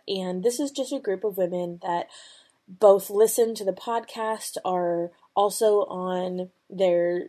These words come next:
journey to hearing God more clearly, and it's a great place to ask questions.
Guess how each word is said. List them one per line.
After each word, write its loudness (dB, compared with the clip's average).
journey -2
to -8
hearing -4
God -4
more -8
clearly, -2
and 6
it's 0
a 2
great -2
place -2
to -8
ask -10
questions. -6